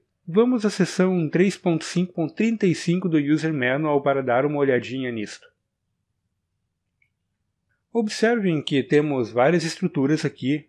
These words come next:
que podemos ativar ou desativar o fornecimento de energia. Observem também, por exemplo,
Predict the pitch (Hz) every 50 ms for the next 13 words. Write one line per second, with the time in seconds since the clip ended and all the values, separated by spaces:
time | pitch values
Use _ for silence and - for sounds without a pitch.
0 | _ _ - - 170 180 151 143 131 139 131 156 156 - 175 143 120 120 127 139
1 | 175 180 147 165 180 - - 190 151 143 143 160 160 - 180 175 180 - - 165
2 | 151 156 - 175 175 180 175 147 117 120 110 98 - _ _ _ _ _ _ _
3 | _ _ _ _ _ _ - 175 170 - - 214 220 226 226 214 220 180 156 135
4 | 127 135 165 180 156 - _ 135 127 123 117 104 113 123 143 160 170 143 120 95